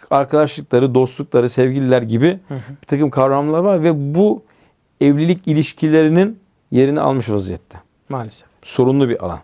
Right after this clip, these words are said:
Speaker 2: Peki size göre ev-, yani onlar diyelim ki bir konfor alanındalar ve sorumluluk almıyorlar. Gerçekten evlenmek, yuva kurmak, e, hani siz, e, erken yaşta, erken değil aslında, vaktinde evlenmiş bir insan olarak. Çünkü maalesef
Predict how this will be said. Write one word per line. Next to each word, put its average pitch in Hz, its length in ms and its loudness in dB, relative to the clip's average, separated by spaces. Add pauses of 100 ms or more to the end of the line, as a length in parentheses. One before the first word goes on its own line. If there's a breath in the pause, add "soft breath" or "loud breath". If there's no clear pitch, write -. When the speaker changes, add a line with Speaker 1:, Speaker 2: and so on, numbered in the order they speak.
Speaker 2:
Peki 175 220 -10
size 180 280 0
göre 185 220 2
ev-, 147 300 -2
yani 147 300 -2 (160)
onlar 160 440 -2 (240)
diyelim 143 260 -2
ki 165 300 -6
bir 165 100 -4
konfor 160 380 -2
alanındalar 156 640 0
ve 196 140 0 (400 soft breath)
sorumluluk 175 600 -2
almıyorlar. 135 480 -4 (320 soft breath)
Gerçekten 190 540 -2 (400 soft breath)
evlenmek, 160 720 -2 (500)
yuva 151 280 0
kurmak, 156 500 -8 (540 soft breath)
e, 131 40 -14
hani 143 160 -8
siz, 165 380 -10
e, 147 60 -10
erken 143 440 -4
yaşta, 143 340 -4
erken 147 280 -2
değil 175 180 2
aslında, 131 260 -6
vaktinde 156 480 -2
evlenmiş 135 380 -4
bir 131 60 -8
insan 127 200 -10
olarak. 120 260 -8
Çünkü - 200 -20
maalesef 147 420 -6